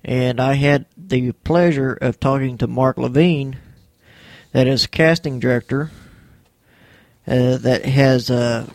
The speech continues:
casted The Biggest Loser, uh, The Apprentice. I believe he did the first year of Apprentice,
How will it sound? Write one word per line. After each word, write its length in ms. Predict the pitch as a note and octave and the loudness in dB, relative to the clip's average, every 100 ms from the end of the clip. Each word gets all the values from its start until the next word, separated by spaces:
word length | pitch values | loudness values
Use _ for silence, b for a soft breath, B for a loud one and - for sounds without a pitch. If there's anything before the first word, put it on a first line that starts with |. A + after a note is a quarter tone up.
| - | -4
casted 480 | C#3+ C#3 - A#2+ | 0 0 -2 -8
The 100 | - | -8
Biggest 500 | A#2 C3+ D3 C#3+ - | -2 0 2 0 -4
Loser, 540 | - C#3 D3 E3 F3 F3 B - | -2 0 2 0 -2 -6 B -10
uh, 500 | B2 A#2 A#2 A2 - | -4 -2 -2 -4 -8
The 160 | - B2 | -6 -6
Apprentice. 540 | - C#3 D3 D#3+ - - - | -4 -4 -2 -2 -4 -14 -10
I 80 | B2+ | -10
believe 360 | - D3+ E3 | 0 2 2
he 140 | E3 D#3 | 0 2
did 200 | D3+ B2+ | 0 0
the 60 | |
first 400 | - D3 D3+ - | -2 -2 -2 -4
year 360 | C#3 C#3+ C#3+ C#3+ B B B B - | -2 0 0 -4 B B B B -8
of 160 | A#2 | -6
Apprentice, 600 | A2+ A#2 - C#3+ D3+ D#3 | -4 -8 -2 -2 0 -2